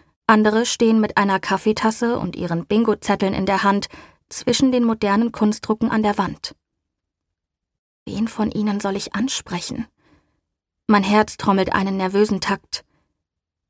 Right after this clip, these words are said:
Die Frau im Hosenanzug, die am Fensterbrett lehnt und sich mit einem hochgewachsenen Mann unterhält, sieht nett aus. Hey!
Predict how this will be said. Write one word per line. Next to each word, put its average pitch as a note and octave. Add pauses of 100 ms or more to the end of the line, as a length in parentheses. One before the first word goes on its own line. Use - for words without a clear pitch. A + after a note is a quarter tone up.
(160)
Die A#3
Frau A3+
im A3+
Hosenanzug, F#3+
die G#3
am F#3+
Fensterbrett G3+
lehnt F#3+
und F#3
sich -
mit F#3+
einem F#3+
hochgewachsenen G3+
Mann G3
unterhält, G3+ (400)
sieht -
nett B3+
aus. F3+ (1400)
Hey! G#3+